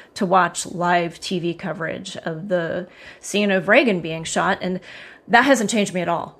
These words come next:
other than, you know, like, that hasn't had that sort of impact on me. So, it, and I don't think I'm a particularly callous person.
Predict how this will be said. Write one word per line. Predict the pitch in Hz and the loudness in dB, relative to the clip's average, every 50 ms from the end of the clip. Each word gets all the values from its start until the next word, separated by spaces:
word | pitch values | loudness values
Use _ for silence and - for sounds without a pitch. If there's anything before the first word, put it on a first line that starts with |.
| - | 2
other | - 220 214 202 202 | 4 6 6 6 6
than, | 180 185 175 170 170 170 160 - - - | 4 4 2 0 0 -2 -4 -10 -10 0
you | - 254 247 | 4 6 6
know, | 185 175 180 175 | 6 4 0 2
like, | 190 196 175 170 - - _ _ | 4 2 2 2 -2 -16 _ _
that | - 226 233 | 4 4 6
hasn't | 233 247 226 202 - 185 185 | 6 4 4 4 2 0 0
had | 208 190 175 160 | 0 0 0 2
that | 175 165 - - | 0 -2 -2 -4
sort | - 190 175 | -4 -4 -4
of | 165 170 | -4 -4
impact | 170 165 156 185 170 156 156 - - | -4 -6 -6 -6 -8 -8 -8 -10 -10
on | - - 165 | -10 -8 -10
me. | 160 - - - | -10 -10 -12 -12
So, | 185 - - 220 202 196 190 190 185 - - _ _ _ _ _ _ - _ _ _ _ _ - | -12 -8 0 2 4 6 6 6 4 2 -2 _ _ _ _ _ _ -20 _ _ _ _ _ -10
it, | - - - - | -10 -10 -8 -4
and | - - 220 226 208 | -2 0 2 4 4
I | 190 | 4
don't | 185 196 180 165 | 4 4 2 0
think | 180 180 - | -4 -4 -6
I'm | 165 170 | -6 -10
a | 160 | -10
particularly | - - 175 165 160 156 151 - | -10 -10 -8 -6 -6 -6 -8 -8
callous | - - 226 254 269 175 - - | -6 -4 -2 0 0 -2 -4 -6
person. | - - - - - - - - - 196 | -10 -8 -8 -8 -8 -8 -10 -10 -10 -12